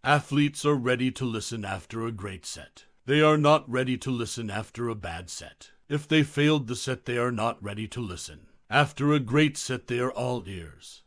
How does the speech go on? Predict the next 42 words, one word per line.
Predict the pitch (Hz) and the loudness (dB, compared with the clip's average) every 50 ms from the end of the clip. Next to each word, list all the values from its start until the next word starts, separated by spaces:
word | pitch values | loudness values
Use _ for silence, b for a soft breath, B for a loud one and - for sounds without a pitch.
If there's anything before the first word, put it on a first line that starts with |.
| _ - | _ -2
They | 135 143 147 | 2 4 6
are | 151 151 160 165 - | 8 6 6 6 6
open, | 160 156 147 147 120 113 107 110 104 - - | 4 4 4 2 -4 -10 -10 -10 -12 -10 -4
but | 127 131 117 | -4 -2 -2
learn | 120 127 139 143 143 135 | 2 2 4 4 4 2
to | 123 123 | 0 -6
criticize | - - - 131 117 107 - - 110 113 113 113 110 | -8 -4 -4 -4 -4 -4 -4 -2 -2 -2 -2 -4 -6
the | 101 113 110 | -8 -10 -10
faults, | - - 113 104 95 90 - - | -8 -4 -4 -4 -4 -4 -10 -12
then | - 92 90 95 98 | -10 -10 -10 -8 -8
that's | 92 90 85 - - | -8 -10 -12 -12 -12
when | - 104 98 | -10 -10 -10
to | 92 - 117 | -10 -10 -10
do | 107 107 120 104 85 | -8 -8 -8 -10 -10
it. | - _ - - _ _ _ _ | -14 _ -20 -20 _ _ _ _
Highlight | - - 147 160 160 156 151 151 151 143 - - | 0 4 6 8 8 8 8 6 6 4 2 -2
personal | - 143 147 139 - - 131 135 139 131 | 0 2 2 2 2 0 0 0 0 0
strengths | - - - 131 131 123 110 101 - - - | -2 -4 -4 -4 -4 -4 -4 -8 -12 -10 -4
after | 110 113 117 - - 117 117 117 | -4 -4 -4 -4 -6 -6 -4 -4
a | 117 | -4
poor | - - - 117 117 117 120 123 - | -4 -4 -6 -4 -2 -2 -4 -4 -4
or | 117 131 135 | -2 0 0
medium | 127 123 117 110 101 101 104 104 101 | 0 0 -4 -4 -4 -6 -6 -6 -8
set. | 87 - - - - - - - _ _ _ _ - | -8 -10 -12 -12 -16 -18 -20 -20 _ _ _ _ 0
When | 107 143 151 143 | 4 6 6 8
you | 147 147 | 6 4
criticize, | 147 - - 147 151 131 120 - - 113 101 98 95 95 90 - - _ _ | 4 2 0 0 0 0 -2 -4 -6 -4 -4 -4 -6 -8 -12 -14 -18 _ _
criticize | - - 143 131 117 - - 123 113 113 110 110 104 | -4 -2 -2 -2 -2 -4 -4 -4 -2 -2 -4 -6 -8
the | 110 104 | -10 -10
fault. | - - 139 - - - _ - - _ _ _ _ - | -10 -10 -10 -10 -12 -14 _ -20 -20 _ _ _ _ 0
When | 117 143 151 151 | 4 6 6 6
you | 151 147 | 6 4
praise, | 147 - - 139 139 135 123 113 113 107 104 - - _ | 2 2 0 2 2 2 0 -2 -4 -8 -10 -14 -16 _
praise | - - 143 147 151 143 123 | -4 2 2 4 4 2 0
the | 120 127 | -4 -8
person, | - - 127 123 113 - 127 123 123 | -6 -4 -6 -4 -4 -4 -4 -4 -4
but | 104 113 101 - | -4 -6 -8 -4
do | 127 131 | -4 -2
not | 120 120 120 117 - | 0 0 -2 -2 -4
praise | - - 113 113 117 110 101 | -8 -8 -6 -6 -6 -8 -6
the | 107 113 98 | -6 -6 -6
action. | 85 87 87 - - - - 80 73 | -6 -8 -8 -10 -10 -10 -10 -12 -16